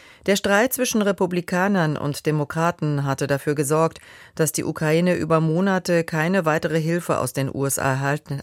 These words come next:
erhalten hatte. Biden kündigte heute weitere Hilfe in Höhe von zweihundertfünfundzwanzig Millionen U-S-Dollar an. Zelensky hatte zuvor im französischen Parlament gesprochen.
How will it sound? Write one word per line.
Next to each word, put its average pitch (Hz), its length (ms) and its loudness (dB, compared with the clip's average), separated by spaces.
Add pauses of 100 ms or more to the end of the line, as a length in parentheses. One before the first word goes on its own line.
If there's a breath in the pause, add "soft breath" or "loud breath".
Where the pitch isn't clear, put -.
erhalten 143 460 0
hatte. 127 320 -2 (560 loud breath)
Biden 165 340 4
kündigte 196 480 2
heute 165 300 2
weitere 156 400 2
Hilfe 160 440 0
in 143 320 -2
Höhe 151 280 2
von 135 240 -2
zweihundertfünfundzwanzig 151 1700 -2
Millionen 139 560 0
U-S-Dollar 127 680 -2
an. - 140 -2 (960 loud breath)
Zelensky 233 560 2
hatte 208 300 0
zuvor 180 600 2
im 175 240 0
französischen 156 760 0
Parlament 160 440 0
gesprochen. 147 540 0